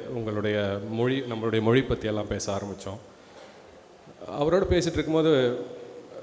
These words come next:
அ, ஒரு, அவரு, அவருடைய அந்த அபாரிஜினல் மொழி,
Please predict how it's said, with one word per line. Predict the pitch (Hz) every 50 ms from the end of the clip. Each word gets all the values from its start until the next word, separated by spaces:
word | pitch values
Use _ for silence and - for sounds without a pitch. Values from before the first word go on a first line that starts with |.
| -
அ, | 151 131 123 123 120 117 117 113 110 113 - - - - - - - - - - - 196 190
ஒரு, | 147 131 131 127 123 120 120 117 117 117 120 120 - -
அவரு, | 143 139 135 135 131 127 127 123 127 - - - - - - - - - - - - - - - - - - - - - - -
அவருடைய | - 131 127 165 156 151 147 147 139 131 131 123
அந்த | 117 123 113 120
அபாரிஜினல் | 113 110 107 110 135 143 143 139 131 139 131 127 120
மொழி, | 113 113 110 107